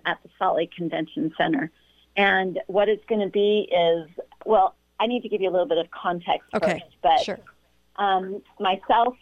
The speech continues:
Speaker 1: and my, my friends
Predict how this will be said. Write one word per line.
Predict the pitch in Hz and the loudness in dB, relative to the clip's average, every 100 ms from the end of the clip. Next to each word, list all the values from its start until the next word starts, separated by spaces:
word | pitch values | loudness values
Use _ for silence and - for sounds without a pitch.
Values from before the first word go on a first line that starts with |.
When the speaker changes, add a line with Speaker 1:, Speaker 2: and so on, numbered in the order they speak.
| - | -4
Speaker 1:
and | 185 180 180 175 _ _ _ | -2 -2 -4 -8 _ _ _
my, | 202 196 185 170 170 175 _ _ _ _ - _ _ _ | -4 0 2 2 0 -2 _ _ _ _ -20 _ _ _
my | 180 185 180 165 165 170 - | -2 2 2 2 0 -2 -4
friends | - 233 170 165 | 0 2 2 -2